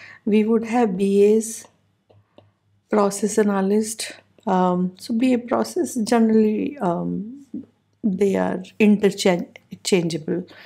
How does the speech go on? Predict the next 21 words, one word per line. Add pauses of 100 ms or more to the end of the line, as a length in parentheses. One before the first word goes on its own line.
(580)
um, (240)
दोनों
एक
दूसरे
का
काम
generally
कर
सकते
हैं,
not
necessarily (180)
पर
generally। (680)
um, (240)
टेस्टर्स
होने
चाहिए, (340)
डेवलपर्स
होने
चाहिए,